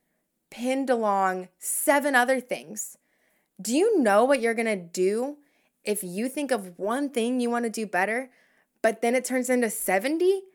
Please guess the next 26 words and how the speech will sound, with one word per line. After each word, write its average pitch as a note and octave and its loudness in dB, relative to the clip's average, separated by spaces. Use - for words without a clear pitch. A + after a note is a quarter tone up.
You're C4+ 4
gonna B3+ 4
say, B3+ 2
"Forget C4 4
it." - -4
You're A3 4
gonna G#3+ 2
give G3+ 0
up. G3 2
You're A3 2
gonna B3+ 4
feel B3 2
like G3+ 2
a G3 -2
failure. A3+ 0
You're G#3+ 0
gonna C#4+ 8
feel, D4 -4
well, B3 0
here's, C4+ 0
here's D#4+ -4
what D4+ 0
you'll F#3 0
really F#3+ 2
feel, F3 -12
overwhelmed. F#3 2